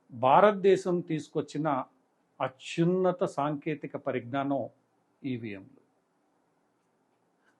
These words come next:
అటువంటి ఈవీఎంలపై గత పదేళ్లుగా కాంగ్రెస్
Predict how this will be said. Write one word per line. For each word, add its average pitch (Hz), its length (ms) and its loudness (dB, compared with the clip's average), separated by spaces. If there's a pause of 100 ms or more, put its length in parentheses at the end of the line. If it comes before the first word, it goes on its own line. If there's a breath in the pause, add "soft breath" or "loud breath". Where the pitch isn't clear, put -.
(580)
అటువంటి 285 540 10 (220)
ఈవీఎంలపై 214 760 4 (920)
గత 151 220 2 (180)
పదేళ్లుగా 165 720 4 (1500)
కాంగ్రెస్ 214 440 6